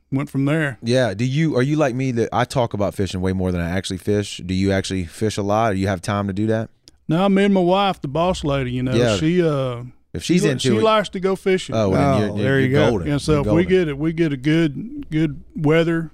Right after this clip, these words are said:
Speaker 2: Yeah.
Speaker 1: you know, we try to go once a week.
Speaker 3: Yeah.
Speaker 2: That's what I'm talking about.
Speaker 3: Where do you
Speaker 1: Yeah.
Speaker 3: usually talk? You go, you're on at Fort Bayou, or where you go?
Speaker 1: Uh, Fort Bayou, Katrina,
Speaker 2: Mm-hmm.
Speaker 1: Ship. We've, you know, gone to Horn messing around. I've got a, a twenty-two foot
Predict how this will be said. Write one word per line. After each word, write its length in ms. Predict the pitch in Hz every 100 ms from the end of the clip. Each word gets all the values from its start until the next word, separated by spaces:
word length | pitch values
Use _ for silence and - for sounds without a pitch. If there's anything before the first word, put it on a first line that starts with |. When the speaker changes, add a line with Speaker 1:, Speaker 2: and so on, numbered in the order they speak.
| -
Speaker 2:
Yeah. 160 | 113 107
Speaker 1:
you 60 |
know, 240 | 147 160 160 - _
we 180 | 127 165
try 260 | - 165 151
to 60 |
go 420 | 135 147 151 143 143 _ _
once 240 | 131 151 143
a 40 |
week. 280 | 131 160 - _ _ _
Speaker 3:
Yeah. 240 | - 123 110
Speaker 2:
That's 200 | 87 82
what 60 | 90
I'm 60 | 85
talking 220 | 78 73
about. 200 | 73 131
Speaker 3:
Where 140 | 170
do 80 | 170
you 60 | 160
Speaker 1:
Yeah. 60 |
Speaker 3:
usually 180 | 156 139
talk? 200 | 151 139
You 100 | 147
go, 200 | 160 156 143
you're 140 | 160
on 100 | 165
at 80 | 151
Fort 180 | 170 160
Bayou, 440 | 160 165 170 175
or 80 | 160
where 80 | 139
you 180 | 131 120
go? 320 | 117 - 151
Speaker 1:
Uh, 200 | 156 160
Fort 360 | - 160 165 127
Bayou, 640 | 139 143 147 143 156 156
Katrina, 640 | 147 131 - - 147 151 151
Speaker 2:
Mm-hmm. 220 | 151 147
Speaker 1:
Ship. 480 | 120 - 143 156 147 - - _ _ _
We've, 220 | 123 123 123 _ -
you 100 | 127
know, 240 | 120 123 -
gone 320 | 131 131 123
to 240 | 117 117 120
Horn 380 | 131 127 131 117
messing 300 | 120 - 120
around. 300 | 117 117 123
I've 120 | 127
got 220 | 131 117
a, 40 | 113
a 400 | 117 117 117 120 -
twenty-two 420 | - 135 127 135
foot 380 | 127 - 127 127